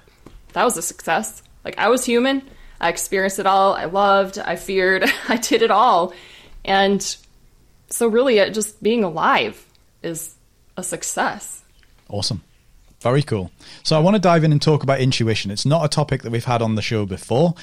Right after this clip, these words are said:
Speaker 2: It's not something that I've ever really looked at before. It's not something I've ever particularly studied before or read about or watched courses about or thought about particularly, uh, or pondered on. It's literally, uh, gonna be a fresh conversation. So I'm excited to see where this takes us.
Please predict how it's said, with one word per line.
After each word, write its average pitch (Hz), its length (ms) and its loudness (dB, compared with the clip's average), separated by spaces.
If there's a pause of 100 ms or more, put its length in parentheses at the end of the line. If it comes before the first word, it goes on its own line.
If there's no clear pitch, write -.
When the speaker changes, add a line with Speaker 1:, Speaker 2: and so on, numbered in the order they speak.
(120)
Speaker 2:
It's - 180 -2
not 214 220 4
something 190 340 -2
that 160 100 -2
I've 151 140 0
ever 170 180 0
really 175 300 0
looked 190 320 0
at 143 220 0
before. 101 320 -4
It's 95 140 -6
not 139 120 -2
something 135 240 -4
I've 127 120 -2
ever 131 160 -2
particularly 120 420 -6
studied 160 400 2
before 143 420 0
or 101 100 -4
read 147 220 -2
about 143 300 2
or 113 100 -2
watched 123 300 -4
courses 147 420 0
about 139 320 -2
or 101 240 -4 (360)
thought 160 320 2
about 143 280 0
particularly, 139 540 -2 (280)
uh, 117 200 -2
or 110 180 -2
pondered 156 540 2
on. 143 260 2 (240)
It's - 220 -8
literally, 156 520 0
uh, 120 140 -2
gonna 120 220 -2
be 120 140 0
a 107 60 0
fresh 127 300 -2
conversation. 107 720 -2
So - 120 -6
I'm 101 60 -6
excited 110 380 -6
to 113 80 -8
see 107 160 -2
where 101 160 -8
this 98 160 -6
takes - 300 -10
us. 107 180 -10